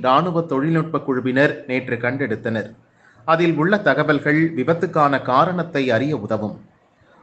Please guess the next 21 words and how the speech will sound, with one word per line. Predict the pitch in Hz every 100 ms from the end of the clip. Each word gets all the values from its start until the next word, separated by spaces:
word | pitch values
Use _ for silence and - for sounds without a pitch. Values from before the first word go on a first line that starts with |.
| _
ஆயிரத்து | 131 151 185 - 175 170
தொள்ளாயிரத்து | 160 156 156 151 147 147
ஐம்பத்து | 135 143 143 139
மூன்றில் | 127 131 139 151 - 123
ஆஸ்திரேலியாவின் | 131 - 160 165 156 143 139 131 120
டேவிட் | 143 160 160
வாரன் | 135 131 131
என்பவர்தான் | 123 123 120 120 135 147 -
கருப்பு | 139 180 180 156
பெட்டியை | 120 127 123 139 123
கண்டுபிடித்தார். | 131 120 107 107 107 92 - _ _ _ _ _ _ -
பெரும்பாலான | 185 233 226 220 208 190
ஹெலிகாப்டர் | 156 156 165 185 170 165 170 160
விமானத்தின் | 131 160 170 165 160 147 123
வால் | 135 143
பகுதியில் | 139 131 127 151 160
இது | 127 123 120
பொருத்தப்பட்டிருக்கும். | 127 165 160 113 117 107 110 104 - - _ _ - _ _ _ -
இது | 165 165 160
கருப்பு | 160 208 208
நிறத்திலோ | 151 143 151 143